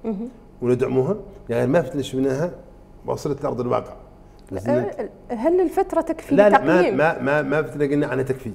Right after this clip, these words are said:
Speaker 1: مهم.
Speaker 2: ما فتنا قلنا عنها تكفي. يا غير ملي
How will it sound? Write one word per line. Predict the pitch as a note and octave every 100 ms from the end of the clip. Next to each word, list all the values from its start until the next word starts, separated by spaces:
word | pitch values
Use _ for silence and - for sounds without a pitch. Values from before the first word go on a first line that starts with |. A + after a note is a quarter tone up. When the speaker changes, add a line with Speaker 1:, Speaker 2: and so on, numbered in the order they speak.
| -
Speaker 1:
مهم. | A3+ G3+ F3+
Speaker 2:
ما | C3
فتنا | C3+
قلنا | C3 B2
عنها | B2+
تكفي. | B2+ G#2 G2 - - -
يا | A2
غير | C#3
ملي | C#3+ D#3 D3 D3+